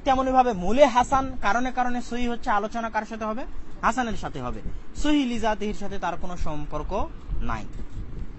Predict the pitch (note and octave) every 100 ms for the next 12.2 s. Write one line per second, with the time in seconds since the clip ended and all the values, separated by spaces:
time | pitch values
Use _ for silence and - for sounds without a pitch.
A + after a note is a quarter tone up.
0 | - - - - - - - - - A#3
1 | A3+ C4 C4 C4 A#3 F3 E3 C#3+ - -
2 | - - - - - - - - - -
3 | - - - - - - - - - -
4 | - - - - C3+ F#3 F#3+ - - -
5 | - - - - A#3+ - D4+ D#4 D4+ C4+
6 | - - D#3 F#3 F#3+ C4+ A#3+ A#3 B3+ A#3+
7 | A3 A3 G#3+ - - - G3 A3 A3+ -
8 | C#4 A#3+ A#3+ A3+ - G3 G#3+ A#3 G#3+ -
9 | F3+ - F#3+ E3 D#3+ D3 A2 - - -
10 | - - - - - - - - - -
11 | - - - - G#3+ C#4 C4 A#3+ B3+ A3+
12 | A3+ A3+